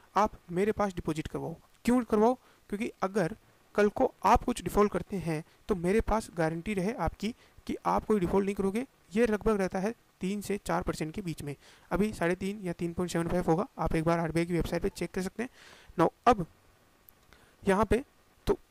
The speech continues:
आरबीआई पे जमा कराना पड़ता है, जिसे बोला जाता है कैश रिजर्व रेशियो, सीआरआर, कैश रिजर्व रेशियो। अब इसके अलावा भी आरबीआई एक और फंक्शन करती है। आरबीआई क्या करती है कि बैंकों को बोलती है कि आप जो डिपॉजिट करवा रहे हो,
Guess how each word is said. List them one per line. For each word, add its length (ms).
आरबीआई 340
पे 140
जमा 220
कराना 240
पड़ता 220
है, 40
जिसे 180
बोला 180
जाता 200
है 100
कैश 280
रिजर्व 280
रेशियो, 280
सीआरआर, 1040
कैश 180
रिजर्व 260
रेशियो। 240
अब 180
इसके 200
अलावा 260
भी 160
आरबीआई 260
एक 120
और 100
फंक्शन 280
करती 240
है। 80
आरबीआई 280
क्या 120
करती 300
है 100
कि 220
बैंकों 300
को 100
बोलती 300
है 80
कि 120
आप 240
जो 100
डिपॉजिट 360
करवा 260
रहे 120
हो, 180